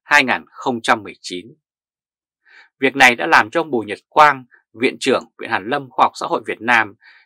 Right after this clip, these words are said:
bị kỷ luật tới mức truất chức Ủy viên Trung ương Đảng.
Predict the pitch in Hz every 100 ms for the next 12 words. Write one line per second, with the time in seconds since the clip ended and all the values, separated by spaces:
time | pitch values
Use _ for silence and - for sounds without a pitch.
0 | - 113 - 117 120 - _ 120 190 -
1 | _ _ - - - 214 226 _ - 104
2 | 80 117 120 92 _ - 117 110 101 92
3 | -